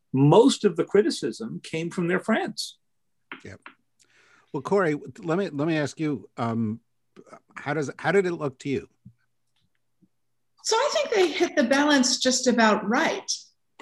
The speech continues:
Speaker 3: Um, I very much like that they are using the tools of free societies to protect free societies. That is,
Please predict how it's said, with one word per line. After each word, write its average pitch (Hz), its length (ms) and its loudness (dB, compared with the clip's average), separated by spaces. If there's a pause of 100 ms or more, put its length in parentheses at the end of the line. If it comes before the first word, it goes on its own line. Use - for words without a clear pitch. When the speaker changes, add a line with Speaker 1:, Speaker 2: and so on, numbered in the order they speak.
(140)
Speaker 3:
Um, 202 720 2 (380)
I 240 220 4 (220)
very 285 380 2
much 269 320 -2
like 208 560 -2
that 208 220 0
they 196 160 4
are 196 60 6
using 208 600 4
the 185 140 -2 (180)
tools 247 400 0
of 254 160 0
free 240 280 0
societies 240 1080 -2 (220)
to 208 220 2
protect 208 500 2
free 247 220 2
societies. 240 760 0
That 220 220 2
is, 208 380 0